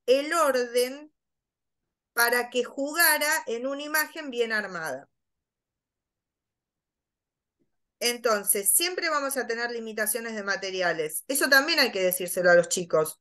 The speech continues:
"Bueno, vos te imaginaste esto de esta manera, pero hoy tenemos esto otro. ¿Cómo lo armamos con lo que tenemos?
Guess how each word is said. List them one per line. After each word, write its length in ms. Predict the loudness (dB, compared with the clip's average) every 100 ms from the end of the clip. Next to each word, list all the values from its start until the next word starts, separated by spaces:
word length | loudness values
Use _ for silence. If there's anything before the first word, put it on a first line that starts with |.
| 2
"Bueno, 260 | 4 6
vos 200 | 6 6
te 80 | 4
imaginaste 580 | 0 0 2 0 0 -4
esto 360 | -2 -2 -2 -4 _ _ _
de 220 | 2 6 6
esta 280 | 4 -2
manera, 520 | 0 -2 -4 -6 -8 -4
pero 300 | 0 0 2
hoy 240 | 2 2 2
tenemos 520 | -2 -2 -2 -2 0
esto 340 | 0 0 0
otro. 480 | 0 -2 -6 -8 -8 _ _ _ _ _ _ _ _ _ _ _ _ _ _ _
¿Cómo 320 | 2 2 2
lo 140 | 4
armamos 500 | 4 4 4 2 -2 -2
con 160 | 0
lo 120 | 0 -2
que 100 | -2
tenemos? 720 | 0 0 -2 -4 -10 -14